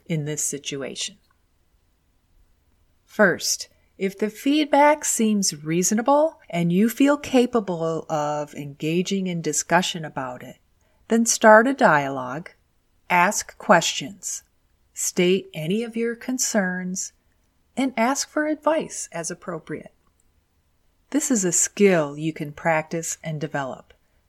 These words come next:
It'll allow you to get the most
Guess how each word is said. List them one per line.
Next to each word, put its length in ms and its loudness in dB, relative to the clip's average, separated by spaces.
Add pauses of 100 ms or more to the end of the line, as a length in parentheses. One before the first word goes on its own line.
(200)
It'll 260 0
allow 380 8
you 280 4
to 180 -6
get 540 2
the 100 -2
most 680 -2